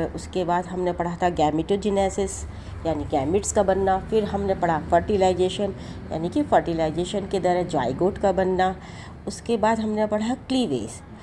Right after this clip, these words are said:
कि zygote में किस तरह से divisions होते हैं और खूब सारी cells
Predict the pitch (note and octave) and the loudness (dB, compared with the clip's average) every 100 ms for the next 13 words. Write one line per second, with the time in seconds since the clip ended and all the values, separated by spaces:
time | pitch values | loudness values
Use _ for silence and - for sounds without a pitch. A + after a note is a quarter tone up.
0 | - - E3+ E3 D#3+ D#3+ E3+ G3+ A#3 A#3 | -18 -12 -4 2 4 2 0 -2 0 -2
1 | A#3+ B3 - G3+ F3+ F#3 G3 F3+ E3 E3 | -2 -8 -2 -2 -2 -4 0 0 2 0
2 | D#3+ E3+ E3+ D3+ - A#3+ F#4 F4+ - - | 2 0 0 -4 0 0 0 -2 -12 -18
3 | - - D#3 D#3 D3+ E3+ - - - - | -12 -2 0 2 0 -2 -12 -20 -20 -20
4 | - - - - - - - - - - | -20 -20 -20 -18 -18 -18 -20 -20 -20 -18
5 | - C4+ D4+ - F#3 D3+ D#3+ D#4+ - - | -8 -2 -2 -2 0 2 2 0 -4 2
6 | G3 D#3+ D4 - | 6 6 4 -4